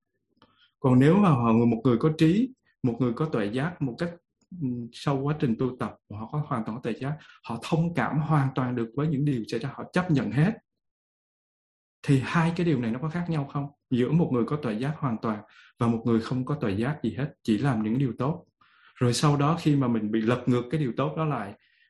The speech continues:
mà có thể đúng hay sai mình không có, không, chưa có bàn đến, mà chỉ cần là mình có thực sự có những cái điều tốt trong đó mà bây giờ người ta phản lại cái điều đó, một số người nào đó họ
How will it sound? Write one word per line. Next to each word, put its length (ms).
mà 340
có 100
thể 160
đúng 180
hay 100
sai 180
mình 120
không 140
có, 80
không, 280
chưa 180
có 120
bàn 300
đến, 240
mà 200
chỉ 160
cần 240
là 140
mình 180
có 280
thực 220
sự 180
có 100
những 200
cái 100
điều 200
tốt 200
trong 120
đó 120
mà 140
bây 120
giờ 100
người 160
ta 120
phản 400
lại 220
cái 180
điều 240
đó, 220
một 160
số 260
người 160
nào 160
đó 60
họ 100